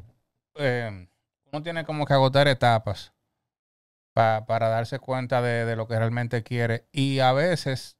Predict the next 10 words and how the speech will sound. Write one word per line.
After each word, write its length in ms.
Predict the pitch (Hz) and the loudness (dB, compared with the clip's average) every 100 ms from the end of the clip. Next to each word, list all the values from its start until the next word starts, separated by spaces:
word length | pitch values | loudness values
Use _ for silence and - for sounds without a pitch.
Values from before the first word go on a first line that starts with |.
| _ | _
tú 200 | 160 165 | -4 -2
mismo 640 | 160 165 156 - 127 120 - _ _ _ _ _ - | -2 -2 -2 -4 -10 -12 -12 _ _ _ _ _ 0
no 240 | 117 131 | 6 6
te 60 | 139 | 8
das 160 | 139 123 | 6 4
cuenta 520 | 139 165 127 104 _ _ _ _ _ _ _ _ _ - | 2 2 0 -4 _ _ _ _ _ _ _ _ _ 4
de 160 | 117 | 6
lo 120 | 120 120 | 6 4
que 160 | 127 | 2
tú 720 | 110 143 143 143 143 143 131 | 2 2 4 6 6 4 2